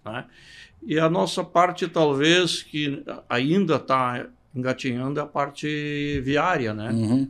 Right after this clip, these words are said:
Speaker 1: Mas
Speaker 2: A,
Speaker 1: tá
Speaker 2: a
Speaker 1: sendo
Speaker 2: mobilidade,
Speaker 1: feito, é,
Speaker 2: tá,
Speaker 1: a
Speaker 2: tem, tem
Speaker 1: mobilidade.
Speaker 2: melhorado, mas
Speaker 1: Tem,
Speaker 2: ainda
Speaker 1: é. Mas
Speaker 2: tem, tem
Speaker 1: precisa
Speaker 2: muito, aham.
Speaker 1: continuar investindo nessa parte aí, né?
Speaker 2: Uhum.
Speaker 1: Porque senão nós vamos ficar tudo preso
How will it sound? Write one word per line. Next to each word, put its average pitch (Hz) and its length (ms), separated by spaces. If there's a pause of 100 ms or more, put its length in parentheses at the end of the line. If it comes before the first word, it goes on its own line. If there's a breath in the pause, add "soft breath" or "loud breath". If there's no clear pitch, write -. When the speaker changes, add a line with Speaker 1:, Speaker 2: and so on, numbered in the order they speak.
Speaker 1:
Mas 131 220
Speaker 2:
A, - 40
Speaker 1:
tá 151 180
Speaker 2:
a - 80
Speaker 1:
sendo 165 280
Speaker 2:
mobilidade, 196 760
Speaker 1:
feito, 139 120
é, 151 60
Speaker 2:
tá, 139 120
Speaker 1:
a 139 40
Speaker 2:
tem, 151 120
tem 160 100
Speaker 1:
mobilidade. 180 340
Speaker 2:
melhorado, 175 760
mas 170 220
Speaker 1:
Tem, 160 100
Speaker 2:
ainda 160 320
Speaker 1:
é. 160 400 (300 soft breath)
Mas 127 140
Speaker 2:
tem, - 80
tem 147 80
Speaker 1:
precisa 165 520
Speaker 2:
muito, 170 180
aham. 143 100
Speaker 1:
continuar 147 520
investindo 170 560
nessa 165 280
parte 147 380
aí, 117 260
né? 113 260
Speaker 2:
Uhum. 107 180 (260 soft breath)
Speaker 1:
Porque 135 260
senão 135 240
nós 143 140
vamos 151 140
ficar 139 180
tudo 160 180
preso 175 720